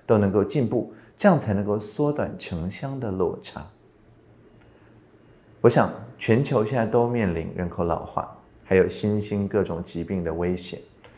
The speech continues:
所以医疗产业的发展不是只是药物或者是医疗器材。在数位发展上面，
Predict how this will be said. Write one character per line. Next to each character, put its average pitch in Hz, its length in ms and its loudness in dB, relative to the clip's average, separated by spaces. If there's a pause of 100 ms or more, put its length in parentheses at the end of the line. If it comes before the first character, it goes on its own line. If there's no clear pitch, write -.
(220)
所 - 180 6
以 147 100 4 (260)
医 185 140 6
疗 135 200 10
产 - 340 -4
业 110 120 2
的 101 100 2
发 117 220 0
展 113 180 -8 (300)
不 135 100 2
是 151 140 2
只 - 240 -8
是 - 260 -2 (360)
药 156 240 8
物 120 300 2 (100)
或 104 120 2
者 90 140 -2
是 90 180 -4
医 110 180 -4
疗 95 160 2
器 98 280 -6
材。 - 200 -12 (800)
在 143 220 4
数 170 360 8
位 131 160 8
发 107 220 0
展 104 200 -4
上 90 280 -2
面， 90 160 -2